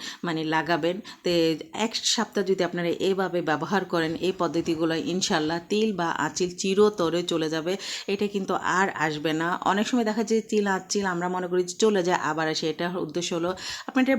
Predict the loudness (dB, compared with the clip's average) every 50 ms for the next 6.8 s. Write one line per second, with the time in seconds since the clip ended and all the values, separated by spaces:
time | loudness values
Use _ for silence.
0 | 2 2 0 2 2 2 2 2 2 0 0 0 -2 -4 -2 -2 -2 -2 -2 -2
1 | -2 -2 -2 -4 -4 -6 -6 -8 -6 -4 -4 -2 -2 -2 -2 -2 -2 -2 0 0
2 | 0 -2 0 0 0 0 0 -2 -4 -4 -4 -4 -2 -2 -2 0 0 -2 -2 -2
3 | -2 -4 -4 -4 -4 -2 -2 -2 -2 -2 -4 -4 -6 -4 -2 -2 0 0 0 0
4 | 2 2 0 -2 -2 -4 -8 -10 -12 -12 -4 0 0 2 4 4 4 4 6 6
5 | 6 8 6 6 6 6 2 2 2 2 0 0 -2 -2 0 -2 -2 -2 -2 -4
6 | -2 0 0 0 0 0 -2 -4 -4 -2 -4 -4 -2 -2 -2